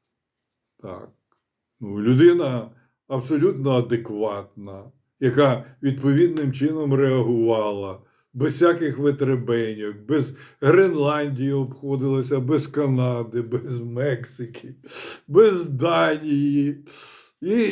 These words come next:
і так далі, і тому подібне. Ну, все просто. Надзвичайно просто. Так, так що... Ну, ситуація не буде кращити.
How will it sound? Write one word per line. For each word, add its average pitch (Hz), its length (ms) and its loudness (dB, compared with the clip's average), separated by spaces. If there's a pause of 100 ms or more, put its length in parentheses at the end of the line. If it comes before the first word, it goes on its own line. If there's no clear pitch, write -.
(160)
і 233 40 2
так 208 300 2
далі, 220 340 4
і 208 40 0
тому 214 340 -8
подібне. 135 580 -6
Ну, 135 220 -2
все 277 240 -4
просто. 151 1000 -4 (500)
Надзвичайно 190 800 2
просто. 110 840 -8 (800)
Так, 113 400 -2
так 175 220 2
що... 190 460 2 (400)
Ну, 165 500 2
ситуація 202 760 2
не 254 120 0
буде 262 360 -2
кращити. 233 920 -10